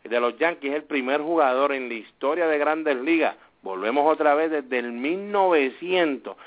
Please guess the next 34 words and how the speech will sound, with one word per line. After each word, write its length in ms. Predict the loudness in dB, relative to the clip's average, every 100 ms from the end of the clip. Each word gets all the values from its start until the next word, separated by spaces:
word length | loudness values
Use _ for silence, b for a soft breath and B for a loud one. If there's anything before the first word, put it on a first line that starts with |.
| B B 0
en 200 | 2 2
conectar 580 | 2 0 0 0 0 -2
seis 260 | -4 -4 0
dobles 300 | 0 0 -2
en 100 | -8
sus 160 | -10 -10
primeros 420 | -8 -4 -4 -4 -4
siete 340 | 0 0 0
juegos 500 | 0 2 2 2 -2 B B B B 0
en 340 | 0 0 -2 2
Grandes 500 | 2 2 2 0 0
Ligas. 540 | -2 -2 0 0 0 2
También 580 | 2 0 -2 0 0
es 80 | 0
el 140 | -2 -2
tercer 500 | -2 -2 -2 0 0
jugador 480 | 2 2 2 -2
en 80 | -6
la 60 | -10
historia 360 | -6 -4 0
de 120 | 0 0
los 200 | -2 0
Yankees, 380 | 0 -2 -8
que 60 | -8
es 60 | -6
una 120 | -6
historia 340 | -2 0 2 4
larga, 400 | 2 2 -4 -6 B B B
en 160 | -2 2
pegar 320 | 2 2 2
al 120 | 0
menos 260 | -2 -6 -6
un 260 | -6 -10 -8
hit 200 | -8